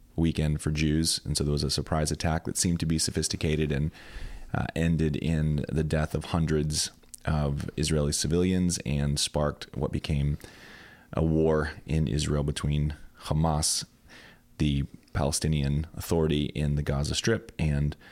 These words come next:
um, the I D F and the leadership of the Nation of Israel.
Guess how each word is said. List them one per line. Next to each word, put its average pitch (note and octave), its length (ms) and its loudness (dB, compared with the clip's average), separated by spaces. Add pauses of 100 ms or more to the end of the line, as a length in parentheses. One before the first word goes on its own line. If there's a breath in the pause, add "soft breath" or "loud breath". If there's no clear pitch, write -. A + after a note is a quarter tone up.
(520 loud breath)
um, - 420 -4 (120)
the B1+ 160 2
I C#2+ 100 2
D D2+ 180 4
F - 400 0
and C#2+ 360 0 (140)
the C2 120 0
leadership C2+ 460 -2
of A1 440 -2
the D2+ 100 -2
Nation F2 360 2
of D#2+ 100 2
Israel. D#2 480 2